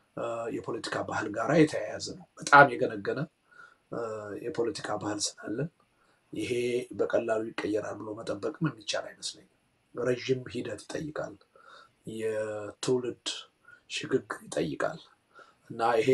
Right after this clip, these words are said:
በአስተሳሰብ ላይ የሚሰራ ስራ ስለሆነ እንዲሁ በጦርነት እንደሚገኝ ድል በአጭር ጊዜ ተራራን፣ ሜዳን፣ ወንዝን ነፃ አውጥተህ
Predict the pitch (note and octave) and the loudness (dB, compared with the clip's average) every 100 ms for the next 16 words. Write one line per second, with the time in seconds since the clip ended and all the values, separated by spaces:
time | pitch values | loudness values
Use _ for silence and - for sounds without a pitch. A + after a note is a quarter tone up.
0 | C3+ C3 A#2+ - - B2+ C3 B2 A#2 G#2+ | 8 8 0 2 4 6 4 2 -2 -2
1 | G#2 A2+ G#2+ F2+ G#2+ A2+ A2+ A2 A#2+ D#3+ | -4 -2 -2 -4 -2 -2 -2 0 2 2
2 | - _ _ _ _ _ - C3 B2 A#2+ | 0 _ _ _ _ _ -8 -8 -6 -6
3 | B2 A#2+ A#2 A2 B2 B2+ B2 A#2+ A#2 - | -2 -2 -2 -4 -4 2 2 2 -2 -4
4 | - A#2 A#2 - A#2 A#2 D3 D#3+ - _ | -6 -8 -8 -4 -4 4 6 6 0 _
5 | _ - _ - B2 - D#3+ - G#2+ B2 | _ -20 _ -4 -4 -2 -6 -6 -4 6
6 | C3+ C3+ C3+ A#2+ A2 A2 A#2+ B2+ C3 B2+ | 8 8 6 0 -2 0 4 4 4 -8
7 | A#2+ A2 G#2+ B2 B2+ B2+ B2 A2+ A2 A2 | -10 -8 -2 4 4 2 -8 -8 -6 4
8 | C3+ C3 _ _ - - - B2+ C3+ C3 | 4 4 _ _ -20 -20 -4 0 8 12
9 | C3+ - D3+ C#3+ | 10 8 6 6